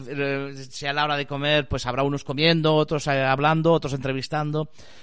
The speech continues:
Eh, va a ser una experiencia brutal.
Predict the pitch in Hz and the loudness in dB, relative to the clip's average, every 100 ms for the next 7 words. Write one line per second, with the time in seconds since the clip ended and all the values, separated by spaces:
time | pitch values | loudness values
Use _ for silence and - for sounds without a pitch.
0 | - 127 127 123 123 120 120 143 170 160 | -8 -2 0 2 0 -2 -2 -2 -2 -2
1 | 160 160 151 147 147 - 139 135 143 131 | 0 -2 -4 -6 -6 -6 -6 -6 -2 -2
2 | 127 120 156 175 - | 0 0 0 -2 -2